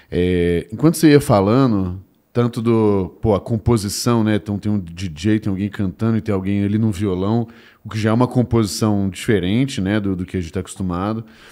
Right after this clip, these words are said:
De-, aí você falou da história do show, de, de preencher o palco e tudo mais. E a boa da verdade é que talvez o maior aprendizado que a gente tem que ter é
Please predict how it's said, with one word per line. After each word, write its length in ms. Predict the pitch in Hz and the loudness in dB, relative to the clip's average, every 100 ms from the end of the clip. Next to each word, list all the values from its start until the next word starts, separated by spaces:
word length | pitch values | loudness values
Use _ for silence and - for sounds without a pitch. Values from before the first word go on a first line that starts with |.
| - - - _ | -20 -20 -20 _
De-, 140 | 101 90 | -2 2
aí 160 | 101 | 0
você 100 | 104 | -2
falou 240 | - 104 101 | -6 -4 -2
da 80 | |
história 300 | 98 - 92 | -4 -4 -4
do 100 | 90 | -4
show, 520 | 104 - 120 117 107 95 | -6 2 4 4 2 -2
de, 280 | 101 92 - | -4 -6 -8
de 320 | 98 92 107 | -16 -8 -6
preencher 460 | 90 - 110 104 117 | -4 0 0 0 -2
o 80 | 107 | -4
palco 580 | - 113 110 101 101 107 | 0 0 2 2 0 -4
e 40 | |
tudo 200 | 104 98 | -6 -4
mais. 380 | 95 101 107 - _ - - - - - | 0 0 -2 -6 _ -20 -20 -20 -14 0
E 80 | |
a 80 | 135 | 0
boa 200 | 123 143 | 4 4
da 80 | 190 | 4
verdade 400 | 175 117 117 120 | 4 4 2 2
é 40 | |
que 60 | 117 | -2
talvez 320 | 101 95 92 | -4 -4 -2
o 40 | 110 | 0
maior 160 | 107 | 2
aprendizado 480 | 117 127 120 107 98 | 2 0 2 0 0
que 40 | |
a 40 | 101 | -8
gente 140 | 101 | -8
tem 140 | 104 90 | -10 -10
que 60 | |
ter 380 | - 101 117 - - - - _ _ | -2 0 0 -2 -14 -20 -20 _ _
é 420 | - 113 131 110 | 0 2 4 2